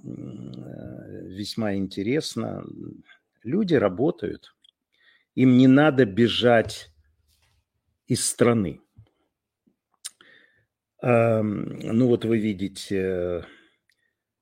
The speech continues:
Иисус идёт по воде, всё как полагается. Эм,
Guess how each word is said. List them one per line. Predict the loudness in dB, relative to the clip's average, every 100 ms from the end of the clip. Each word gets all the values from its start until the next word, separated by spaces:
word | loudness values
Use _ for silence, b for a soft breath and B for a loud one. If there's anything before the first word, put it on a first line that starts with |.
| _
Иисус | -8 -6 -4 0 2 2 -2 -4
идёт | -4 -4 -6 -4
по | -4
воде, | -2 -4 -4 0 2 0
всё | -2 -6
как | -6 -8 -8
полагается. | -8 -6 -6 -6 -6 -8 -12 -14 _ _ -4 -2 B B -14 B B B B 2
Эм, | 4 6 4 2 -2